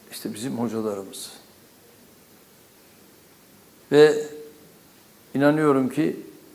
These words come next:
bizi birilerinden ayıracak uygulamayı,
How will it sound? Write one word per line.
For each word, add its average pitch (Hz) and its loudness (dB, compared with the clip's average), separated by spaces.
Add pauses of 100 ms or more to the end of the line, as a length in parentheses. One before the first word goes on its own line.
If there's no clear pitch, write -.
(600)
bizi 135 0 (1300)
birilerinden 143 2 (800)
ayıracak 135 2 (800)
uygulamayı, 127 2